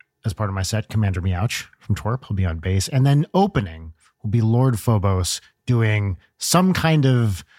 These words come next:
pedal steel lounge music, I believe. But if you wanna see a guy in a fucking, like, robot question mark costume do lounge music,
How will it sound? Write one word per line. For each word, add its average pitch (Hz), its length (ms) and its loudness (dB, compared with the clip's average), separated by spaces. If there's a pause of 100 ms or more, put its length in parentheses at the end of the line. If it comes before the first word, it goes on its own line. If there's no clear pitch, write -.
(720)
pedal 131 240 -2
steel 139 360 2
lounge 117 360 2
music, 180 340 2
I 160 140 2
believe. 175 460 2 (480)
But 104 320 0 (240)
if 113 100 0
you 151 80 2
wanna 147 160 4
see 131 200 2
a 123 60 2
guy 127 360 4
in 131 200 -4
a 113 40 2
fucking, 104 720 -2
like, 95 400 -4 (260)
robot 113 500 0
question 131 340 0
mark 135 340 0
costume 135 600 0 (480)
do 110 580 4 (360)
lounge 107 400 0
music, 151 400 2